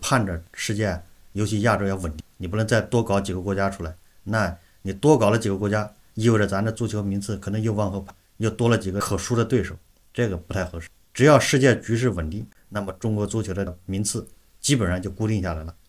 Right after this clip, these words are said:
跌无可跌。那么接下来是不是可能能反弹？这个大家要关注。反正我不关心足球，我也不在乎他输到哪儿，输给谁我都不关心，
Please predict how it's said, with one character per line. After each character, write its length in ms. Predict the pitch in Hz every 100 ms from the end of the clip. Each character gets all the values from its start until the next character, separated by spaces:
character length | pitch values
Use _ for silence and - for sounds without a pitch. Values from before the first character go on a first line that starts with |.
| _ -
跌 200 | 139 143
无 200 | 110 127
可 180 | -
跌。 220 | 87 113 117 - _ - _
那 120 | 104
么 100 | 107
接 180 | 98 120
下 100 | 113
来 100 | 101
是 140 | 98
不 60 | 101
是 60 | 98
可 120 | 107
能 200 | 107 123 -
能 200 | 110 117
反 260 | - 85
弹？ 340 | 82 87 101 - _ _ -
这 100 | 110
个 60 |
大 120 | 107 104
家 120 | 101
要 100 | 98
关 220 | 104 110
注。 160 | 127 - - - -
反 220 | 107 127
正 200 | 165 101
我 140 | 90
不 140 | 85 143
关 200 | 135 127
心 100 | 120
足 120 | 110
球， 240 | 101 87 - _
我 140 | 90 127
也 60 |
不 120 | 131
在 200 | 117 135
乎 80 | 92 -
他 100 | 120
输 220 | 110 147
到 60 | 131
哪 160 | 82
儿， 180 | 78 113 - - _ -
输 160 | - 160
给 120 | 123
谁 260 | 92 104 - -
我 160 | 101 95
都 60 | 101
不 80 |
关 200 | 98 98
心， 160 | 92